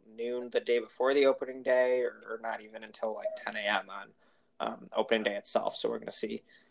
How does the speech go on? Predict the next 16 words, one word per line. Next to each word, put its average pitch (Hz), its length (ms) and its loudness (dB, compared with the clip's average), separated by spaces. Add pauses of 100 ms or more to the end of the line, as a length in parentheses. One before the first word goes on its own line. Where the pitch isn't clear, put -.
(240)
many 139 200 12
more 123 260 6
smaller 113 400 2
moves, 107 520 -10
um, - 220 -10
over 110 160 -4
the 110 60 0
next 104 240 -8
couple 113 200 0
of 107 80 -4
days 113 240 -4
as - 120 -8
teams - 480 -8 (140)
finalize 113 400 6
the 110 100 -2
roster 113 640 -2